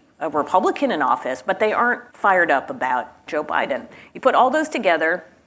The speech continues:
even in a blue state, and it's, it's a disaster. And the fact that it also snuck up in New Jersey was another big warning, flashing warning sign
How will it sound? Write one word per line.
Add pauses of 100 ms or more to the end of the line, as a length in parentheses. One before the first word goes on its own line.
(240)
even
in
a
blue
state, (260)
and
it's, (220)
it's
a
disaster. (540)
And (320)
the
fact
that
it
also
snuck
up (160)
in
New
Jersey (260)
was
another (100)
big
warning,
flashing
warning
sign